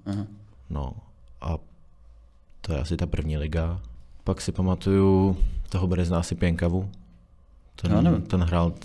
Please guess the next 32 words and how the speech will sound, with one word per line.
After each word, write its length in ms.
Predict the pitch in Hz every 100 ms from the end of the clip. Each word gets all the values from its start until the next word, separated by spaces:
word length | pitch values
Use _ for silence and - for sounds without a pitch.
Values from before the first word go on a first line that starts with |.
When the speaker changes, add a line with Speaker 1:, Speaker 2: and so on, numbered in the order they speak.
| -
Speaker 2:
teďka, 840 | - - - 85 85 85 85 82 - -
eh, 280 | 78 80 80
za 120 | 78
U 80 | 85
S 100 | 85
Praha 180 | 87
čtyři 360 | 85 - 82 85
Speaker 1:
Aha, 220 | - 113 127 -
aha. 140 | 117
Speaker 2:
a 420 | 85 90 87 87 85
v 100 | -
tom 140 | - 92
Brodě, 300 | 87 82 80 - - -
jak, 140 | 123
Speaker 1:
Jo. 100 | 135
Speaker 2:
jak 120 | 139
teďka 240 | 139 - 87
hraješ. 380 | 82 78 - - - -
Speaker 1:
Jo, 120 | 120 127
jo, 400 | 127 123 120 113
jo. 80 | 113 - - -
Aha. 220 | 117 135 - - - - - - - - _ _ _ _ _ _ _ _ -
Speaker 2:
No, 240 | 85 80 80 92 - -
to 60 |
je 80 | 90
přemýšlím, 420 | 85 85 87 107
jako 200 | 107 101
určitě 220 | 80 - -
tam 200 | 90 87
byl 240 | 85 78
jako 280 | 78 - 82 92
spousta 720 | - - 80 78 - 85 85